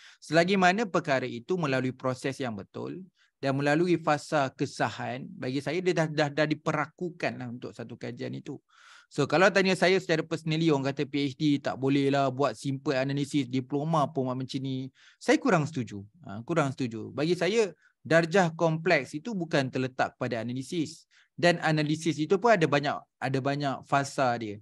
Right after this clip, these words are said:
Kalau orang diploma buat regression, mungkin dia pakai empat step je. Okey, kalau master dia buat regression, mungkin dia pakai sepuluh step je.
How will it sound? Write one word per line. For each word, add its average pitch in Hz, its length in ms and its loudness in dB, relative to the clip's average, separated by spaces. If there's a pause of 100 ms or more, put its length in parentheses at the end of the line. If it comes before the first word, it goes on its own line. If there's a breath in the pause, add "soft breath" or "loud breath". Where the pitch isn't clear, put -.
(360 soft breath)
Kalau 208 400 4
orang 165 720 2
diploma 165 640 2
buat 147 240 4
regression, 147 720 0
mungkin 170 240 -2
dia 147 160 2
pakai 135 240 -2
empat 123 240 -2
step - 320 -4
je. 143 240 -6 (480)
Okey, 139 320 -2
kalau 156 240 4
master 160 480 2
dia 156 160 0
buat 135 160 0
regression, 147 560 0
mungkin 151 240 -2
dia 139 80 0
pakai 131 320 -4
sepuluh 123 240 -4
step 123 400 -4
je. 160 160 -4